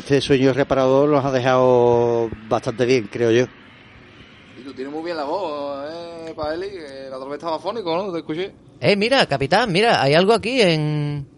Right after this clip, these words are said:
Speaker 3: en el control de, de mando.
Speaker 2: ¿El what?
Speaker 3: ¿Qué es esto? Parece una tarjeta.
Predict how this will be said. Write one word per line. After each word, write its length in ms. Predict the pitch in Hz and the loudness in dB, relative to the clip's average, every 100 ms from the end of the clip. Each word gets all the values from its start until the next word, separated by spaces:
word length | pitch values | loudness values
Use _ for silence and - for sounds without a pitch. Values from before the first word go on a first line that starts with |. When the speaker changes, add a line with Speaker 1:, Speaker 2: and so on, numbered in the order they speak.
| - - | -20 -12
Speaker 3:
en 140 | 139 156 | -6 -4
el 160 | 151 | -4
control 320 | 156 151 160 | -6 -2 -2
de, 500 | 156 151 147 147 143 | 0 0 0 0 -2
de 100 | 139 | -2
mando. 360 | 143 233 214 104 - - | -2 0 -2 -4 -6 -16
Speaker 2:
¿El 80 | |
what? 160 | 110 - - - - - | -12 -12 -16 -20 -20 -12
Speaker 3:
¿Qué 80 | 110 | -4
es 60 | |
esto? 200 | 170 - | -2 -2
Parece 220 | 180 104 104 | -4 -4 -6
una 80 | 110 | -4
tarjeta. 440 | - 135 - - | -2 0 0 0